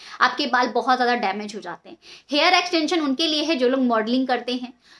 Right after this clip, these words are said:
जो लोग, अ, एक्टर हैं, जिनको बाल एकदम से लंबे चाहिए, एकदम से छोटे चाहिए, उन लोगों के लिए एक्सटेंशन है। हम लोगों के लिए एक्सटेंशन नहीं है, क्योंकि हम लोग वन टाइम के लिए बीस हजार रुपये खर्च नहीं कर सकते हैं।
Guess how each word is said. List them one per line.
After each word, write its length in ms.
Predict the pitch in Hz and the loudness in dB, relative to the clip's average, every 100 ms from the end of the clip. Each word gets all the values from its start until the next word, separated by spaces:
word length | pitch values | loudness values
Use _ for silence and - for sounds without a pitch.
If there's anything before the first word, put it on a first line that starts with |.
| - | -12
जो 220 | 220 285 | -4 0
लोग, 340 | 294 277 277 - _ _ | 2 4 2 -2 _ _
अ, 400 | 220 214 214 214 214 - 240 | 0 4 4 4 -2 -4 -4
एक्टर 340 | 247 - 320 | -4 0 -2
हैं, 320 | 262 269 285 - | 0 -4 -4 -6
जिनको 340 | 233 247 247 247 | -4 -2 0 2
बाल 280 | 240 240 - | 4 2 -2
एकदम 260 | 220 254 254 | -2 0 0
से 120 | 262 | 0
लंबे 240 | 233 240 | 0 0
चाहिए, 280 | 240 233 254 | 0 0 -2
एकदम 220 | 214 254 | -2 -2
से 120 | 254 | -2
छोटे 300 | 254 240 240 | -2 -4 -4
चाहिए, 280 | 233 214 220 | -4 -2 -2
उन 260 | 220 - 277 | -4 -2 2
लोगों 260 | 254 220 | 2 2
के 180 | 220 226 | -2 -2
लिए 140 | 202 202 | -2 -4
एक्सटेंशन 440 | - 220 208 - | -6 -14 -14 -14
है। 100 | 220 | -8
हम 220 | - 285 | -2 0
लोगों 260 | 294 277 294 | 2 2 0
के 140 | 311 | -2
लिए 160 | 285 269 | 0 0
एक्सटेंशन 480 | 254 277 240 247 269 | 0 -4 -4 -2 -2
नहीं 340 | 240 262 269 | 0 -2 -2
है, 100 | 233 - _ _ - - | -6 -18 _ _ -20 -10
क्योंकि 180 | 262 330 | -2 -2
हम 280 | - 311 | 2 2
लोग 120 | 320 294 | 2 2
वन 200 | 269 311 | 2 2
टाइम 200 | 320 285 | 2 0
के 100 | 285 | 0
लिए 100 | 302 | -2
बीस 240 | 254 262 262 | -2 -2 0
हजार 180 | 262 | -2
रुपये 180 | 247 254 | -2 -4
खर्च 280 | 254 226 - | -4 -6 -4
नहीं 120 | 226 | -6
कर 140 | 202 202 | -6 -10
सकते 320 | - _ | -12 _
हैं। 120 | 285 | -20